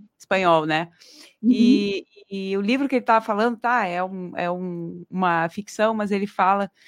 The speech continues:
Speaker 1: que cada livro carrega a história do seu próprio escritor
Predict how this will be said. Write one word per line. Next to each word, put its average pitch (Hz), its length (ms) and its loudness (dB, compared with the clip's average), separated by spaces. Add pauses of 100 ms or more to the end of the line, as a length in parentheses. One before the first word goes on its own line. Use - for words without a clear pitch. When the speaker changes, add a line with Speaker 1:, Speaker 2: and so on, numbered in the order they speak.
(320)
Speaker 1:
que 202 120 -8
cada 202 840 4
livro 208 400 -2
carrega 196 400 -2
a - 20 -2
história 180 380 -2
do 185 140 -8
seu 190 180 -8
próprio 180 280 -2
escritor 196 580 -4